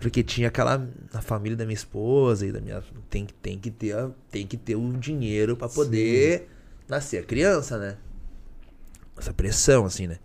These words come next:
Speaker 1: E daí eu lembro que teve essa corrida, sabe, cara? E foi bem especial, daí eu consegui ganhar a corrida. Ganhei a corrida, ganhei mil reais. Eu lembro que eu peguei os mil reais e guardei, ó. Já temos os primeiros mil pra, foi bem no começo da gestação,
Speaker 2: Sim.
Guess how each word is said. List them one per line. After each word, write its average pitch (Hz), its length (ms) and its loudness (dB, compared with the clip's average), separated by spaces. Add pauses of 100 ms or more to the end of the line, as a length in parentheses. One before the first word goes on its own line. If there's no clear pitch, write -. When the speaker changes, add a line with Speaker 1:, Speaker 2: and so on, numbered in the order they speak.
(960)
Speaker 1:
E 107 100 2
daí 110 300 10
eu 123 80 10
lembro 131 320 6
que 143 100 -4
teve 135 240 2
essa - 160 6
corrida, 131 540 0
sabe, 117 280 -4
cara? 107 240 -4 (600)
E - 40 -10
foi 104 140 -4
bem 101 160 -2
especial, 123 580 6
daí 135 240 6
eu 135 100 2
consegui 139 420 0
ganhar 143 320 0
a - 20 -10
corrida. 87 400 -16 (960)
Ganhei 107 140 -6
a 117 40 -6
corrida, 113 260 -4
ganhei 110 320 -2
mil 110 200 0
reais. 110 640 -2 (440)
Eu - 80 -2
lembro 107 160 2
que - 60 -2
eu 110 40 -2
peguei 104 220 -2
os 107 100 0
mil 110 120 -2
reais 98 300 -4
e 107 40 -6
guardei, 101 580 -2
ó. 87 60 -8 (220)
Já 92 100 -12
temos 92 280 -10
os - 40 -14
primeiros 110 360 2
mil 107 260 2
pra, 113 320 -2 (300)
foi 123 100 -2
bem 110 140 0
no 127 100 0
começo 107 520 2
da 104 100 -2
gestação, 120 520 -2
Speaker 2:
Sim. 143 40 -14